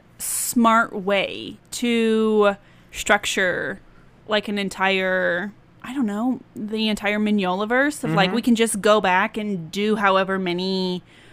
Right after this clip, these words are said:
Speaker 1: sort of, like, one-off
Speaker 2: Yeah.
Speaker 1: investigations that we want to.
Speaker 2: Because Hellboy, it seems like he was young Hellboy, for, he was a child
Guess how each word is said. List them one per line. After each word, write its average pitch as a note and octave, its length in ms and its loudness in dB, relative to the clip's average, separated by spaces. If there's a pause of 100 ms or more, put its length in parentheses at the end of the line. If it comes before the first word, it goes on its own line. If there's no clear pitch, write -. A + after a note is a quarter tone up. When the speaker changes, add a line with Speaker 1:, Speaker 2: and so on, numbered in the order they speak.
(100)
Speaker 1:
sort G3+ 240 -2
of, G3 80 -6
like, F#3 240 0 (120)
one-off G3 1040 2 (120)
Speaker 2:
Yeah. - 60 -6
Speaker 1:
investigations F#3+ 580 0
that F#3+ 120 0
we F#3+ 60 -4
want C4 300 2
to. - 160 -8
Speaker 2:
Because G#3+ 400 2 (100)
Hellboy, A3+ 580 2
it A3 80 -4
seems C4 380 -6
like D3+ 320 -4 (680)
he D#3 180 -2
was D3 240 0
young A3 200 2
Hellboy, E3+ 320 0
for, D3 200 -6
he D3+ 120 -8
was D3+ 120 -4
a C3 60 -4
child E3 560 0